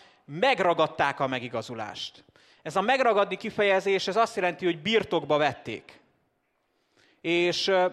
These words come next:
szeretnélek ezzel bátorítani ma téged, hogy vedd birtokba azt, hogy Isten igazán nyilvánított téged. És ha Isten téged igazzá tett, akkor minden olyan dologra jogod van,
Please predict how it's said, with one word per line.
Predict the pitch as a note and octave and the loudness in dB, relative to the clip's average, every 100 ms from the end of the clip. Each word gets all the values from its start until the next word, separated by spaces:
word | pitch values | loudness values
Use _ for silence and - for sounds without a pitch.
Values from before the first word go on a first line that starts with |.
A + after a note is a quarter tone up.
| - _ | -4 _
szeretnélek | - A#3+ A#3 G3+ F3+ | -4 0 0 0 0
ezzel | G#3 E3+ E3+ | 0 2 2
bátorítani | D#3 F3 - D3+ C#3 C#3+ | 2 0 0 -6 -4 -4
ma | C3 | -2
téged, | B2+ D#3 D#3 E3+ E3 - - | -2 -2 0 0 -2 -12 -12
hogy | C#3 C3 | -8 2
vedd | G3 G#3 D#3+ | 4 4 -2
birtokba | D#3 F#3+ F#3 F3 D#3 D#3+ E3+ E3+ - - | 0 0 2 0 0 2 4 2 -2 0
azt, | D#3+ F3+ - | 4 4 2
hogy | E3+ G3 | -6 -4
Isten | F#3+ - E3+ D#3+ | -4 0 0 0
igazán | F#3 F3 C#3+ D3+ | 0 2 2 0
nyilvánított | C#3+ D#3+ C#3 C3 B2+ C3 - | 0 0 0 -2 -2 -4 -4
téged. | D3 C3 A2+ G2 - _ - - | -4 -4 -4 -12 -14 _ -20 -10
És | E3+ D#3 | -4 2
ha | |
Isten | G#3 B3+ A3 F#3+ | 2 2 0 2
téged | F#3+ E3+ F3 | 2 2 0
igazzá | A3+ F#3+ D3 D3+ | 2 2 4 0
tett, | B2+ A2+ A2+ - - - - - | 2 2 0 0 -14 -20 -20 -2
akkor | E3+ - F#3 F3 | -2 0 0 2
minden | B3 D#4+ C#4 | 0 2 2
olyan | G#3+ A#3 G3+ F#3+ | 6 6 6 4
dologra | F3+ A3 F3+ F3 | 4 4 4 4
jogod | F3 G3 F3+ D#3+ C3+ | 4 4 4 0 4
van, | C#3+ E3 A#3+ | 4 4 0